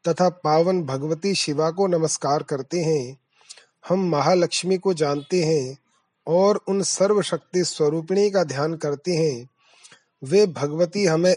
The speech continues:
इस ज्ञान ध्यान में प्रवृत्त करें। विराट रूप धारण करने वाली को नमस्कार है, सूक्ष्म रूप धारण करने वाली को नमस्कार है, अव्यक्त रूप धारण करने वाली को नमस्कार है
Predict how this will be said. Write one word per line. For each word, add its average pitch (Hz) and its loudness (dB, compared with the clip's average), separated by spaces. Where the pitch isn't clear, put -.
इस 190 -2
ज्ञान 151 0
ध्यान 143 -2
में 180 0
प्रवृत्त 160 -2
करें। 147 -4
विराट 165 2
रूप 190 4
धारण 175 -2
करने 175 2
वाली 160 0
को 170 0
नमस्कार 156 0
है, 135 -2
सूक्ष्म 214 -2
रूप 180 2
धारण 147 0
करने 175 0
वाली 160 2
को 170 0
नमस्कार 156 0
है, 147 0
अव्यक्त 180 2
रूप 185 4
धारण 165 -2
करने 165 0
वाली 180 4
को 175 0
नमस्कार 156 0
है 143 -2